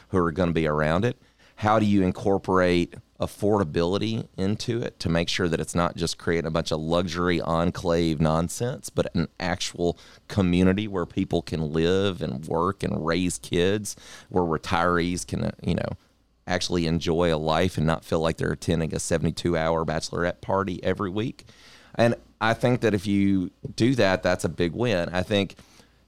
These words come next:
the second piece that I think is a huge opportunity from this is this is a place where we can start building transportation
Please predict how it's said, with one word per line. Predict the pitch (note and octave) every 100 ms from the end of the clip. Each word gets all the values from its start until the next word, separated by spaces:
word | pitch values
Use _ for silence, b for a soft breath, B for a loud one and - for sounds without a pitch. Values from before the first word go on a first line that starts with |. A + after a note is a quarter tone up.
| -
the | G2+
second | - C3 - G#2
piece | G2 F2+ -
that | F2
I | F2
think | F2
is | F2 E2
a | F2
huge | F2 G#2 F2+ F#2 - - _ _
opportunity | F#2 - - - E3+ F3 F2 E2+
from | E2 E2
this | E2 E2+ - - _
is | F2 F2 E2 - B B B B
this | G2+ C#3+ E3
is | E3+
a | A#2+
place | - E2+ -
where | E2
we | F2 F#2 F2+ E2+ D2
can | - - F#2 F#2 F2+
start | E2+ - E2 D#2+
building | F2 E2+ E2 D#2 - b b b b b
transportation | - A2+ G#2+ - G2+ F#2 F2+ - E2 E2